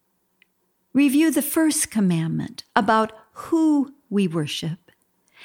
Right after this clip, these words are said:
and then read and copy at least the first part of the second commandment onto your big red heart. Teach your child that this commandment is helping us to understand how to worship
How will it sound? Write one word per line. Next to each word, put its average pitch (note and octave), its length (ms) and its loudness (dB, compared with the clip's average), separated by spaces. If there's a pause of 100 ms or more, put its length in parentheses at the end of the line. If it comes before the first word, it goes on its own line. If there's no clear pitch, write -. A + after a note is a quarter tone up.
(280)
and B3+ 200 4
then A#3+ 380 2
read C#4+ 520 2
and A3+ 220 2
copy A3 720 0 (140)
at B3+ 160 2
least F4+ 300 2
the G3+ 80 -2
first C4+ 400 0
part E3 340 0 (100)
of G3 140 2
the G#3+ 80 2
second - 560 -2
commandment E3+ 720 -2 (160)
onto G#3 400 2
your E3+ 260 0
big F3+ 400 -2
red D#3+ 240 0
heart. - 440 -8 (560)
Teach F4 360 0
your C#4+ 120 2
child F#3 720 -2 (300)
that A#3+ 260 0
this D#4 240 2
commandment G#3+ 580 2 (100)
is A3 200 2
helping D4 600 0
us D#3+ 300 -2
to - 320 -4
understand G#3+ 800 2 (300)
how A3+ 640 2 (240)
to C#4+ 120 2
worship F#3+ 640 2